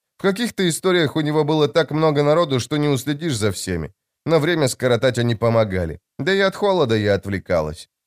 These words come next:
Не всем его рассказам я верила. Например, что у него в Седалии, штат Миссури, была знакомая женщина. Так вот, она девушка еще на иголку наступила,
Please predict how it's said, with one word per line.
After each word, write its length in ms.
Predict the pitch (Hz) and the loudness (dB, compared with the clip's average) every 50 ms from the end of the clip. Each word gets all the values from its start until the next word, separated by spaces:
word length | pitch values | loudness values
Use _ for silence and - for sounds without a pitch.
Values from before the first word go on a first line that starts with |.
| _ - - | _ -6 -2
Не 160 | 175 190 190 | 0 0 0
всем 240 | 190 - 226 208 180 | -2 -2 -2 0 0
его 220 | 131 127 127 123 | 2 2 2 4
рассказам 500 | 123 120 117 - - 117 107 101 104 104 | 2 2 -2 0 0 0 0 2 0 0
я 160 | 110 113 110 | 0 2 2
верила. 420 | 107 107 98 85 82 78 76 73 - _ _ _ - | 2 0 0 -2 -2 -6 -6 -8 -12 _ _ _ -6
Например, 440 | 165 170 139 160 165 156 160 156 131 | -4 -4 -2 -2 -2 0 2 0 0
что 200 | 120 - - 160 | 0 -2 -2 0
у 60 | 156 | 0
него 260 | 156 156 156 156 147 139 | 2 2 2 2 2 2
в 80 | 117 | 2
Седалии, 560 | - - 156 147 160 175 170 160 143 120 117 | -2 -4 -4 2 2 2 2 4 2 0 0
штат 280 | 104 - - 123 120 - | -2 0 -2 -2 -2 0
Миссури, 480 | 123 127 123 120 - - 127 113 104 107 | -2 -2 -2 -2 -2 -2 -2 -2 0 0
была 300 | 104 120 123 127 127 123 | 0 0 2 2 2 2
знакомая 520 | 123 127 123 123 135 127 135 135 135 135 | 2 0 0 0 0 2 2 2 2 2
женщина. 560 | 127 135 123 110 98 - - 90 87 82 80 _ _ _ _ _ | 2 0 0 0 -2 -2 -4 -6 -6 -6 -8 _ _ _ _ _
Так 180 | - 160 - - | -4 -4 -2 0
вот, 220 | 131 117 92 - _ _ _ - | 0 -2 -2 -2 _ _ _ 0
она 220 | 147 160 165 160 | 2 4 4 2
девушка 480 | 147 160 190 175 160 147 - - 113 120 | 2 0 0 0 0 -2 -2 -4 -2 -2
еще 280 | 117 110 - 131 127 | -2 0 0 -2 -2
на 200 | 131 135 143 143 | 0 0 0 0
иголку 380 | 135 135 147 131 113 95 110 110 | 0 0 0 0 0 0 -2 0
наступила, 640 | 110 107 - - 117 107 - 104 95 85 78 - | 0 -2 -2 -2 -6 -6 -4 -6 -6 -6 -6 -8